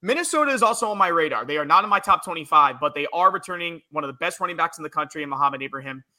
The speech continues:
Uh, and then Tanner Morgan is there for his ninth year of eligibility. Uh, but, but, eh, with, when it comes to Minnesota, I'm just liking what I'm seeing for, uh, from Purdue right now. I think they finished the year really strong. They had a tough game against Ohio State. Obviously, Ohio State was rolling at the time, but they finished with a huge win,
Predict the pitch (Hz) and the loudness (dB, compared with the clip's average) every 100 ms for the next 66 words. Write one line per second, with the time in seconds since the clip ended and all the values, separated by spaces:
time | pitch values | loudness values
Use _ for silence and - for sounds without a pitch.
0 | _ _ _ - 135 135 147 147 - 196 | _ _ _ 4 6 4 0 -6 -4 -4
1 | 185 165 165 160 151 156 135 151 151 151 | -2 2 2 0 0 -2 0 0 0 -2
2 | 143 143 139 147 165 165 165 151 160 156 | -4 -4 -4 -4 -4 -4 -4 0 -2 -2
3 | 147 165 165 170 165 _ _ _ - 151 | -4 -2 0 -4 -8 _ _ _ 6 8
4 | 151 143 143 151 175 165 165 156 110 131 | 8 6 2 2 2 2 -2 -2 -12 -12
5 | - - 180 196 - _ 185 196 208 220 | -12 -14 -2 -2 -2 _ -4 -2 2 2
6 | 220 214 208 185 - 196 185 185 - _ | 2 -2 -6 -6 2 4 4 0 -4 _
7 | _ _ - 320 392 262 247 233 208 214 | _ _ 4 4 4 0 2 0 0 -2
8 | 202 185 - - 156 147 165 156 151 147 | -4 -6 -6 4 6 6 0 -8 -6 0
9 | 147 147 147 175 156 175 165 - 156 143 | 0 2 0 -2 -10 -8 -10 -8 -6 -2
10 | 151 180 170 - 156 156 147 151 139 - | -2 -2 -4 0 2 2 -2 -4 -4 -4
11 | 185 - 170 165 151 147 147 143 135 139 | -4 -4 -6 -6 -6 -2 0 0 -4 -6
12 | 139 - _ _ _ _ 147 131 123 139 | -6 -8 _ _ _ _ 4 4 -4 -6
13 | 143 165 147 147 131 151 139 131 127 123 | 0 0 0 -10 -6 -4 -4 -8 -12 -10
14 | 139 131 135 135 143 - 175 165 147 131 | -2 -2 -2 -8 -8 -8 -10 -12 -16 -18
15 | - 247 277 240 165 170 147 | -14 -4 -2 -2 -4 -4 -4